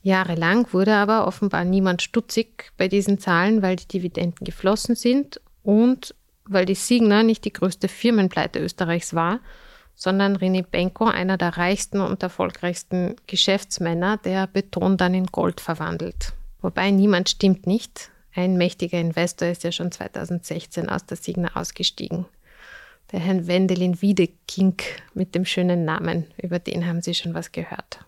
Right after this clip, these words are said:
Aber nochmal, um ganz kurz auf ihn zurückzukommen, im Unternehmertum gibt es einen Grundsatz, der sinngemäß besagt,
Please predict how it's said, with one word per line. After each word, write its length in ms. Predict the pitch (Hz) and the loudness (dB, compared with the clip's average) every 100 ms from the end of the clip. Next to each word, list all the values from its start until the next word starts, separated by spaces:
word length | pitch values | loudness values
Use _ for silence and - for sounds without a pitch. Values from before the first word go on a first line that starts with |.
| - - | -20 -4
Aber 180 | 196 208 | 2 4
nochmal, 380 | 214 226 220 202 | 4 4 2 2
um 220 | 196 180 | -2 -2
ganz 260 | - 185 - | -2 -4 -4
kurz 240 | 202 196 | -4 -4
auf 180 | - - | -6 -6
ihn 120 | 190 | -6
zurückzukommen, 880 | - 208 - - - 185 190 233 226 | -4 -6 -6 -10 -4 -2 2 2 0
im 340 | - 196 196 190 - | -2 -2 -2 -4 -6
Unternehmertum 1000 | 196 190 180 180 196 208 - 214 226 220 | -6 -4 -2 -2 -2 -2 -4 -2 -2 -2
gibt 200 | - - | -10 -6
es 80 | |
einen 220 | 185 180 175 | -4 -4 -4
Grundsatz, 680 | - 214 - 196 220 - - - - - _ - | -2 -4 -2 -4 -4 -10 -20 -20 -20 -20 _ -10
der 80 | 196 | -6
sinngemäß 500 | 214 208 196 190 - | -2 0 0 -2 -6
besagt, 640 | 190 - 170 214 - - | -12 -4 -2 -2 -4 -16